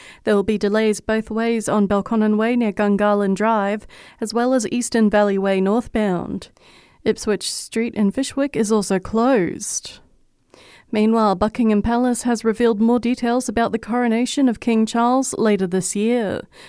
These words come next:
The ceremony will be held on Saturday, May the sixth, at Westminster Abbey as part of three days of events.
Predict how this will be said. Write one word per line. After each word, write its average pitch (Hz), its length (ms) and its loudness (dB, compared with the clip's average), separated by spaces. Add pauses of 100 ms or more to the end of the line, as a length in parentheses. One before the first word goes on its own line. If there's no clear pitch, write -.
(140)
The 220 80 0
ceremony 214 560 2
will 214 160 2
be 214 140 0
held 220 260 2
on 202 160 2
Saturday, 226 640 -2
May 214 200 0
the 185 120 -4
sixth, 269 440 -6
at 214 160 0
Westminster 208 600 -2
Abbey 220 400 0
as 220 180 -2
part 285 320 -2
of 269 80 -4
three 233 260 0
days 196 280 -2
of 180 120 -2
events. 196 760 -2